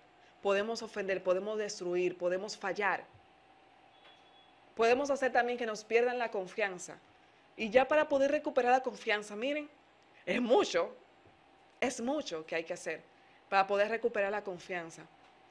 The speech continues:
Entonces, vamos a tomar en cuenta estos tips. Vamos a tomar en cuenta cómo yo puedo ser un buen líder. Vamos a tomar en cuenta esta parte, porque la verdad es que es necesario que nosotros nos pongamos en el lugar del otro.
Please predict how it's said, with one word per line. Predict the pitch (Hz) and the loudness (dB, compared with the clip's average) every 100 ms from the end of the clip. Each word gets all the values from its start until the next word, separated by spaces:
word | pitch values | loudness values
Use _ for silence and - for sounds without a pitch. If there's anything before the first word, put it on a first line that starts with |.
| - | -12
Entonces, | 196 220 269 254 277 | -6 0 4 4 2
vamos | 240 269 285 | 0 0 -4
a | |
tomar | 277 247 254 | -4 2 2
en | 240 | 0
cuenta | 190 220 247 240 220 208 | 0 0 0 2 2 2
estos | 202 220 220 196 - | -2 -2 -6 -12 -10
tips. | 170 165 - - - _ _ _ - - | -10 -10 -14 -16 -20 _ _ _ -20 -4
Vamos | 226 247 | -2 0
a | 262 | 0
tomar | 233 233 | 2 2
en | 214 | 2
cuenta | 208 220 220 208 | 0 0 0 -2
cómo | 208 226 | -2 -4
yo | 226 | -4
puedo | 208 220 208 | -2 -2 -2
ser | 196 | -6
un | 196 | -2
buen | 190 180 | 0 0
líder. | 170 151 143 - - - _ - - | -4 -4 -6 -8 -20 -20 _ -20 -4
Vamos | 208 247 | 2 2
a | 269 | 2
tomar | 262 247 | 0 0
en | 240 | 0
cuenta | 233 233 226 220 | -2 -2 -2 -2
esta | - 240 240 220 | 4 4 4 2
parte, | 208 196 190 | 4 4 2
porque | 180 202 202 | -2 -4 0
la | 214 202 | 0 2
verdad | 196 196 226 | 2 0 2
es | 240 240 | 0 -2
que | 214 - | -6 -6
es | 214 | -8
necesario | 233 240 247 - 220 180 165 165 - - - | -8 -8 -10 -4 0 0 -2 -8 -12 -20 -20
que | - 233 | -4 -2
nosotros | 220 214 - 247 254 247 196 | -2 -6 2 6 6 4 -4
nos | 190 202 | -6 -6
pongamos | 208 196 214 226 226 | -6 -4 -4 -6 -8
en | 196 | -8
el | 185 | -4
lugar | 180 180 | -2 0
del | 180 | 0
otro. | 170 165 165 | 0 -2 -6